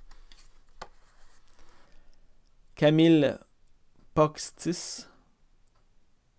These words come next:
Alors, elle, elle a plus un morsure pour cinq. Martina Cernankova. Elle reçoit plus un en interception durant les actions de morsure contre nous.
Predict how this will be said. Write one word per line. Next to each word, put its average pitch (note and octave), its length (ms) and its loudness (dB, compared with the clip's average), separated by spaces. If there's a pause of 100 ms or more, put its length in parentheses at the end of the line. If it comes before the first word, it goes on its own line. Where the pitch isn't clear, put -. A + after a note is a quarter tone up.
(680)
Alors, C3 320 -2
elle, C#3 160 0
elle B2+ 120 0
a B2 40 -4
plus B2+ 240 -8
un C3+ 80 -4
morsure - 500 -10 (680)
pour - 140 -20
cinq. - 260 -16 (2250)
Martina D#3 800 0 (1400)
Cernankova. C3+ 1300 -4 (2250)
Elle D3+ 220 4
reçoit C#3 480 0
plus G3 240 0
un G3+ 80 4
en F3+ 60 4
interception D#3 580 0
durant C3+ 180 0
les C3+ 180 2
actions C#3 300 -2
de B2+ 120 -2
morsure B2+ 440 -6
contre - 340 -12
nous. B2 200 -10